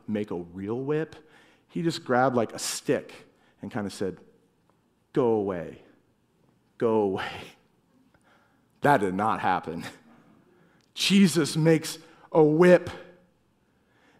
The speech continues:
And with the authority that he says, "This is my Father's house,"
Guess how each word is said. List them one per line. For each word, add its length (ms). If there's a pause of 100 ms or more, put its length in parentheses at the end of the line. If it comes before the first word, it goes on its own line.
(720)
And 140
with 120
the 120
authority 920 (840)
that 100
he 80
says, 280
"This 200
is 160 (200)
my 520
Father's 480
house," 540